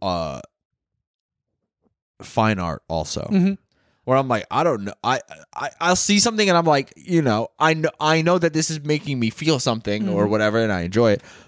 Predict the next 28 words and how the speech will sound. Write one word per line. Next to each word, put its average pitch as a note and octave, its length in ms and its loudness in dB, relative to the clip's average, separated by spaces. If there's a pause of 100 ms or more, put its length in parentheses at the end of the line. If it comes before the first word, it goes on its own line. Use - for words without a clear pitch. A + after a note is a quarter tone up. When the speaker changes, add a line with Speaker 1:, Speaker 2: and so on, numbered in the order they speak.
(120)
Speaker 1:
but B2 120 2
I'm A#2 180 0
not A#2 280 2
like, G#2 420 0 (1400)
uh, G2+ 340 -6 (140)
Speaker 2:
Yeah. G3+ 140 2
Speaker 1:
I F2 40 -4
don't E2+ 160 -14 (340)
Speaker 2:
So, C4 220 0
so, B3+ 260 0
like, A#3+ 160 2
I, A3+ 40 -2
Speaker 1:
I - 40 2
don't A3+ 80 -2
know A3+ 60 0
Speaker 2:
I, A3 180 0
I - 120 -4
Speaker 1:
anything. G#3+ 120 2
Speaker 2:
watched A#3 360 2
a D#4 40 -2
couple G#3 540 0
YouTube, G3+ 720 2 (120)
you F#3+ 140 0
know, E3+ 80 0
movie F#3+ 320 2
review E3 380 2
peoples, E3+ 600 -2 (460)
and, G3 220 2